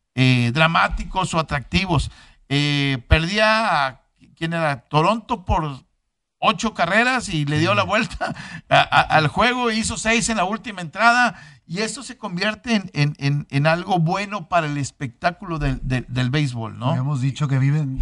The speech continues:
Speaker 3: es, es el deporte de los highlights, y este
Speaker 1: Sí.
Speaker 3: triple play, todo el mundo lo tuvimos en el teléfono en algún momento. Llega porque llega.
Speaker 2: Y sobre todo, ¿contra qué equipo? Los Oakland Athletics, que están haciendo las cosas bien.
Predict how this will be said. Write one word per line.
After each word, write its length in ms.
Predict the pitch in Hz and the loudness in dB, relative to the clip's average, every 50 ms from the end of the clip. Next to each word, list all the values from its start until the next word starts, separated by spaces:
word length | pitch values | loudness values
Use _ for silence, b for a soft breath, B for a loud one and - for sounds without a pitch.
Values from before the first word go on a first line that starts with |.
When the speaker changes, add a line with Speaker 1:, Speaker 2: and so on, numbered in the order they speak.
| 131 | -2
Speaker 3:
es, 100 | 131 - | 0 -2
es 140 | - - - | -4 -2 0
el 80 | 170 170 | 2 2
deporte 440 | 160 156 - - 175 175 185 - 220 | 2 2 2 2 0 0 0 -2 -4
de 80 | 202 170 | -4 -2
los 140 | 156 127 - | -4 -2 0
highlights, 600 | 156 156 165 165 175 180 185 196 180 - - - | 2 2 4 4 2 2 0 -2 -4 -6 -8 -4
y 100 | 156 151 | 2 2
este 200 | 147 135 - 170 151 | 2 2 2 -2 2
Speaker 1:
Sí. 100 | 147 165 | 2 2
Speaker 3:
triple 280 | 160 156 - 170 170 | 2 2 0 -2 -2
play, 600 | - - 143 139 143 147 160 165 170 123 120 120 _ | -2 0 0 2 2 2 0 0 -2 -4 -8 -10 _
todo 200 | - 160 160 170 | 0 2 2 4
el 60 | 175 | 4
mundo 220 | 165 165 165 170 170 | 4 4 4 4 2
lo 100 | 165 151 | 0 -2
tuvimos 400 | - 139 127 135 143 147 139 139 | -4 -4 -4 -2 -2 -2 -4 -4
en 80 | 147 | -4
el 100 | 139 131 | -4 -4
teléfono 440 | - 123 120 127 127 113 131 139 135 | -4 -2 0 0 0 0 0 -2 -2
en 60 | 131 | -2
algún 200 | 120 117 120 131 | -4 -4 -2 -2
momento. 560 | 139 135 135 123 123 123 120 113 - 131 131 _ _ _ _ _ _ | -2 -2 -2 -2 -4 -6 -6 -8 -10 -14 -16 _ _ _ _ _ _
Llega 380 | 127 110 143 147 151 165 185 180 | -2 2 2 4 4 2 0 -2
porque 320 | 131 156 139 110 - 120 | -2 -2 -4 -4 -6 -8
llega. 380 | 117 120 120 120 120 117 - - | -8 -6 -8 -8 -12 -14 -18 -2
Speaker 2:
Y 120 | _ 131 117 | _ 2 4
sobre 200 | - 120 107 104 | 6 6 4 6
todo, 180 | - 110 117 | 6 4 4
¿contra 240 | 113 147 127 113 110 | 4 4 2 2 2
qué 80 | 98 113 | 2 2
equipo? 440 | 113 104 135 139 147 _ 135 113 101 | 4 6 4 4 4 _ -2 0 2
Los 180 | 101 101 87 | 2 4 6
Oakland 640 | 107 98 - - 117 120 123 120 117 110 107 - - | 4 4 4 6 6 6 6 4 2 0 -2 -4 -6
Athletics, 460 | 104 - - 107 104 - 117 - - | -4 0 0 0 4 2 0 0 2
que 60 | - | -2
están 160 | 104 - 104 104 | 2 4 4 6
haciendo 160 | 98 117 113 | 6 8 6
las 100 | 113 - | 6 6
cosas 200 | 123 120 120 120 | 6 6 6 8
bien. 200 | 117 131 139 143 | 8 6 6 4